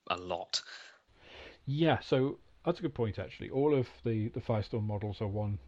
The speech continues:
Speaker 2: ten thousandth scale. An average model, okay, here we go. I've got a Bakash cruiser just to hand, actually. So this model is, it's about three and a half inches long. It's about two inches wide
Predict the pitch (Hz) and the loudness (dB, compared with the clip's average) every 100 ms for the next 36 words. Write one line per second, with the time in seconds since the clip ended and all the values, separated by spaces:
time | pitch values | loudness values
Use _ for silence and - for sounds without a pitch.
0 | - - 120 101 110 101 - 117 - - | -14 -4 -2 0 0 -2 -2 -8 -10 -8
1 | 107 104 139 - - - _ - 135 160 | -4 -2 -4 -8 -20 -20 _ -8 -2 4
2 | 160 - 151 - 113 107 104 101 - 113 | 4 4 0 2 2 2 0 -4 -6 -6
3 | - 95 101 - 90 104 101 107 113 - | -4 -4 -4 -6 -4 -4 -4 -4 -6 -6
4 | - 131 - - - - - 175 143 90 | -6 -6 -6 -10 -14 -12 -6 -6 -6 -8
5 | 110 - 123 - 139 - 139 90 85 - | -10 -8 -8 -4 -4 -4 -6 -6 -8 -12
6 | - 139 - _ - - 147 139 - 180 | -10 -10 -10 _ -20 0 4 4 2 -4
7 | - 147 139 131 123 - - 113 113 113 | 0 2 2 4 0 -2 -4 -2 0 0
8 | 110 107 - - 117 127 120 - 131 127 | 0 -4 -6 -4 0 0 -2 -4 -2 0
9 | 117 127 117 - 117 - 104 110 104 110 | 0 0 -2 -2 -4 -4 -6 -4 -2 -2
10 | 139 - - - - 120 - - 107 98 | -4 -8 -18 -16 -10 -10 -10 -8 -4 -4
11 | 95 - - 131 127 - 113 110 104 113 | -6 -10 -6 -4 -4 -6 -8 -6 -4 -4
12 | 123 151 | -2 -4